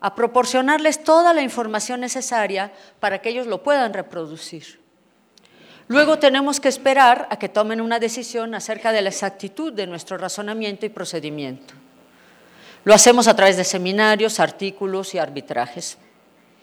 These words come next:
Y nosotras, nosotros tenemos que tomar en cuenta la opinión de la comunidad científica. Entonces, bueno, si los políticos de arriba hicieran eso, pues a lo mejor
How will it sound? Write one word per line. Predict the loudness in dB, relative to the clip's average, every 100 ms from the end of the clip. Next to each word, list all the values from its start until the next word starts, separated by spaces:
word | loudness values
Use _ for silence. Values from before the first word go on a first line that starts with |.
| -20 -20 -8
Y | 0
nosotras, | 2 6 6 6 4
nosotros | 2 0 0 0 -4 -2
tenemos | -4 -2 -6 -6
que | -2
tomar | 0 2 0
en | 0
cuenta | -2 -2 0 0
la | 0
opinión | -2 -6 -6 -6
de | -6
la | -6
comunidad | -8 -8 -8 -8
científica. | -12 -12 -14 -14 -16 -18 _ _ _ _ _ _ _ _ _ _ -16
Entonces, | -6 -4 2
bueno, | 2 2 -10 -18
si | -12 -8
los | -8 -4
políticos | 0 0 0 -4 -4 -6 -10
de | -6
arriba | -2 -2 0 -2
hicieran | -2 -2 -2
eso, | -4 -8 -12 -14 -20 _ -20
pues | -10 -4
a |
lo | -4
mejor | -4 -6 -6